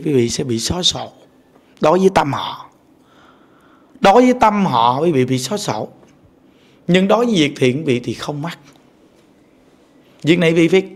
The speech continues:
phải, phải nhớ kỹ. Có nghĩa là tất cả những việc thiện quý vị làm đều không bao giờ mắc, nhưng đối với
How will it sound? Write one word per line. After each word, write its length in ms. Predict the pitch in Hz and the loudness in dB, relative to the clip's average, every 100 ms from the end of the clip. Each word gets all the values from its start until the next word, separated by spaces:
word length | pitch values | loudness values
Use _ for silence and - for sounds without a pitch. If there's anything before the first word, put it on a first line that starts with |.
| - | -10
phải, 200 | 160 151 | -8 -8
phải 320 | - - 165 | -10 -10 -6
nhớ 120 | 190 208 | -6 -2
kỹ. 300 | 139 139 240 - - _ - - - - | -2 -2 -4 -14 -20 _ -20 -20 -18 -2
Có 100 | 240 | 2
nghĩa 200 | 196 196 | 4 4
là 180 | 202 156 | 4 2
tất 200 | 233 214 | -2 0
cả 120 | 165 | -2
những 180 | 190 165 | 0 -2
việc 120 | 147 | 0
thiện 220 | 143 139 | 2 2
quý 80 | 175 | 0
vị 140 | 160 143 | -2 0
làm 380 | 151 131 131 | -2 -2 -2
đều 200 | 151 143 | 0 0
không 240 | 123 175 170 | -2 -2 0
bao 80 | 160 | 2
giờ 160 | 123 | 0
mắc, 240 | 117 160 - _ _ _ _ _ - _ _ - | -2 -6 -10 _ _ _ _ _ -20 _ _ -4
nhưng 180 | 175 180 | -2 2
đối 220 | 180 214 | 0 0
với 140 | 214 | -4